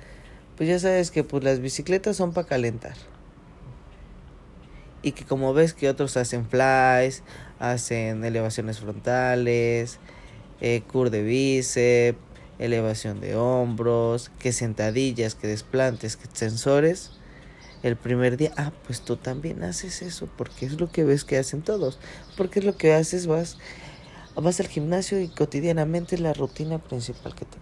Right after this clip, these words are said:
ponen. Entonces, eso es el primer día,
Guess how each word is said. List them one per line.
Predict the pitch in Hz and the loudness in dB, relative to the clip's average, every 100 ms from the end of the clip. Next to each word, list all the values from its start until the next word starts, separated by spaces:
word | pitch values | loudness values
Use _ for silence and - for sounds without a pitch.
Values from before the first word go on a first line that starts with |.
| - | -18
ponen. | - - - - - - | -18 -18 -20 -20 -16 -12
Entonces, | 156 180 175 185 175 - - - | -10 -8 -6 -6 -8 -12 -16 -10
eso | 185 202 | -8 -6
es | 175 - 160 | -8 -4 -2
el | |
primer | 147 131 131 127 143 | -2 -4 -2 0 -2
día, | 233 262 254 254 | -2 0 0 0